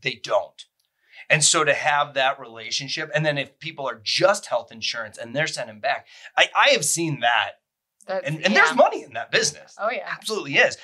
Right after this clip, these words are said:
Speaker 1: But I've seen that relationship work phenomenally.
Speaker 2: Mm-hmm.
Speaker 1: And that's what you wanna do. You wanna build a relationship like that with two or three people in your group so that it is a constant referral. The one-offs
Speaker 2: Yes.
Speaker 1: are great. But again, if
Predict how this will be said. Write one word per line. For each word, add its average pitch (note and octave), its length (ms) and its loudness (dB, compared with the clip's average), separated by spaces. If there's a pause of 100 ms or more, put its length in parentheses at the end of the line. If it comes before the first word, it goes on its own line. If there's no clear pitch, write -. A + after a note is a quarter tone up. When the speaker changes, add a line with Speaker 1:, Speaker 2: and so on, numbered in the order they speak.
(140)
Speaker 1:
But D#3 100 2
I've G#3 140 4
seen D#3+ 140 -2
that C#3+ 160 0
relationship A#2+ 560 -8
work A#2 200 -16
phenomenally. A2+ 760 -4
Speaker 2:
Mm-hmm. F3 340 -16
Speaker 1:
And A3+ 120 4
that's C#4 160 4
what D#4 140 -2
you C#4 60 -6
wanna C#4 240 2
do. F4+ 160 0
You D3+ 180 -4
wanna F3 320 4
build F3 500 0
a D3 60 -2
relationship D#3 580 -2
like D#3+ 180 -4
that C3+ 180 0
with - 80 -18
two B3 240 -6
or C4+ 80 -4
three A3 220 -8
people E3+ 340 -10
in E3 80 -4
your D#3 140 -4
group D#3 520 -2 (540)
so F#3+ 160 4
that F3 280 4
it F3 160 -2
is F#3+ 240 -6
a D#3 60 -4
constant D#3 800 -4
referral. D3 380 -6
The E3 80 -2
one-offs A3 420 4
Speaker 2:
Yes. G#3+ 80 4
Speaker 1:
are - 60 -8
great. C3 520 -2 (1200)
But D3 100 -4
again, C3 500 2
if A2+ 180 -20